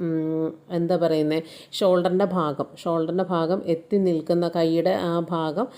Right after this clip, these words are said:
ഇങ്ങനെ പൊങ്ങി പൊങ്ങി വരാനുള്ള ചാൻസ് ഉണ്ട്. പൊങ്ങിയിട്ട്, ആ, പുറകോട്ട് മറിഞ്ഞു പോകും. അപ്പം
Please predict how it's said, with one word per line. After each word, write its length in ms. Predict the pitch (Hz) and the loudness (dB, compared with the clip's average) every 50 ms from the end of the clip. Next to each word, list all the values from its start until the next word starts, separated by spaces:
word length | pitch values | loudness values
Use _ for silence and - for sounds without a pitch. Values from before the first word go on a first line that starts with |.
| - - - - | -20 -20 -10 -6
ഇങ്ങനെ 220 | 196 190 190 202 | -2 0 0 0
പൊങ്ങി 320 | 202 202 214 220 226 240 254 | 2 2 4 4 6 6 4
പൊങ്ങി 280 | 240 208 185 175 175 | 4 4 4 4 4
വരാനുള്ള 440 | 175 175 160 151 151 147 147 160 196 | 6 4 4 4 2 2 2 2 2
ചാൻസ് 400 | 220 - 254 233 220 214 214 - | 2 2 2 2 2 0 0 -2
ഉണ്ട്. 160 | 160 139 - - - - 170 | -4 -4 -4 -6 -10 -6 -4
പൊങ്ങിയിട്ട്, 560 | 180 175 175 175 175 170 165 - 214 247 240 240 - | -2 0 2 2 2 2 2 4 2 2 2 0 0
ആ, 100 | 208 180 | -2 0
പുറകോട്ട് 540 | 175 - 202 202 220 220 208 190 180 - 214 | 2 4 4 4 4 4 4 4 4 2 2
മറിഞ്ഞു 420 | 214 202 170 156 160 175 190 202 | 2 2 2 2 4 4 4 4
പോകും. 280 | 156 139 135 135 - - - - - - - - - | 4 2 0 -2 -4 -8 -14 -20 -20 -20 -18 -12 -4
അപ്പം 220 | 208 262 294 277 | 0 0 0 2